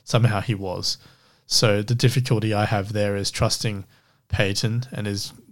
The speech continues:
team selections. Uh, obviously, if Michael Morgan really is ruled out,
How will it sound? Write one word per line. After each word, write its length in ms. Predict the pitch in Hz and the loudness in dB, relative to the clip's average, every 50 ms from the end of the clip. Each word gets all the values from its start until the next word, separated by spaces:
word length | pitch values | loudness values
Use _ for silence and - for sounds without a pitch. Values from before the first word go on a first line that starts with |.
| - - | -16 -8
team 220 | - - 113 107 | -2 -2 0 0
selections. 680 | - - 101 95 - - - 123 151 165 165 - - - _ _ _ _ _ _ _ _ - | 0 -2 -2 -4 -2 -2 0 0 0 0 -2 -4 -8 -10 _ _ _ _ _ _ _ _ -8
Uh, 380 | - 101 98 98 95 98 101 - - 123 | -6 -4 -4 -4 -4 -4 -6 -6 -4 0
obviously, 400 | 131 120 135 127 - 127 117 113 | 2 6 6 6 6 4 0 0
if 200 | 113 - - - - - - _ _ _ - | -2 -4 -6 -10 -18 -20 -20 _ _ _ 2
Michael 240 | 120 120 123 - 123 | 4 4 6 6 4
Morgan 340 | 113 113 107 107 113 104 104 | 4 2 2 0 0 -2 -2
really 200 | 107 104 104 104 | 0 0 0 0
is 160 | 104 101 139 | 0 0 0
ruled 200 | 123 107 104 107 | -2 -2 0 -2
out, 260 | 101 101 104 104 - | -2 -2 -2 -4 -6